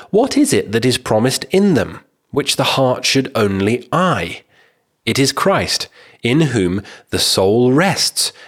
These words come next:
and hath comfort in, and not in its grace.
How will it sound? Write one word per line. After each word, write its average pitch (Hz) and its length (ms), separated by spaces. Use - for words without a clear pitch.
and 101 100
hath 110 340
comfort - 460
in, 80 200
and 139 200
not 175 260
in 101 100
its 90 180
grace. - 540